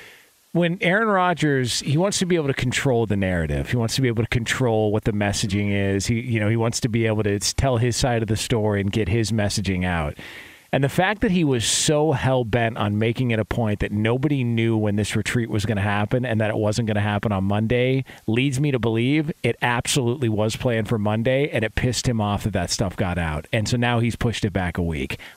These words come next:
I think they were right. I think that bothered him, and I think that's why he had a red ass during the interview yesterday. How's that?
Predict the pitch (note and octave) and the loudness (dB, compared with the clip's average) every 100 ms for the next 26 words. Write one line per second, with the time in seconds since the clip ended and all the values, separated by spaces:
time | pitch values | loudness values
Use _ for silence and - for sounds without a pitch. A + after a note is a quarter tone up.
0 | _ B2+ C#3 C3+ B2 G#2 G#2 A2 C3+ E3 | _ 0 2 0 0 2 2 2 0 -2
1 | - - - - - B2 B2 A2+ G2 G2 | -6 -18 -20 -8 -2 0 2 0 0 0
2 | A2+ C3+ D#3 E3 F3 F#3 D#3+ A#2+ A#2+ A2 | 2 2 2 2 0 -2 0 0 2 0
3 | G#2+ C3 A#2+ A2 G#2 F#2+ G#2 G#2+ G2 F#2 | 0 0 2 2 2 0 0 0 0 0
4 | - G#2+ F#2 F2+ E2+ D#2+ D2+ C#2+ - E2 | 0 -2 0 0 0 0 -2 -2 -4 -4
5 | C2+ - - - - - - A#2 G2+ F#2+ | -4 -6 -6 -2 0 2 0 -2 -2 -4
6 | F#2 D2+ - | -6 -8 -10